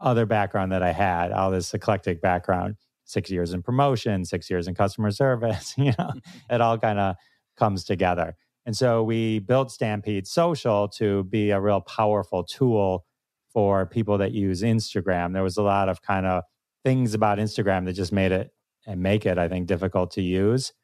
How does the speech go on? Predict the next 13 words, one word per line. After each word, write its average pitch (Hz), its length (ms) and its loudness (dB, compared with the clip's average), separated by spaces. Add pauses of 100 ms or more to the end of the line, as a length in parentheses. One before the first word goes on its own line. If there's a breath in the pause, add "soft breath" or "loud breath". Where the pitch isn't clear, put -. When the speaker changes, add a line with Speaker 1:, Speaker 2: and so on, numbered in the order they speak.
(480)
Speaker 1:
but 107 120 2
it's 90 120 -6
such 104 140 0
a 101 60 -6
great 95 380 0
platform. 123 760 -2 (840)
Speaker 2:
Yeah, 135 420 2
and 127 300 0
that's 147 300 -2
where, 131 380 2
I 117 80 0
guess, 110 400 -2
the 104 440 -4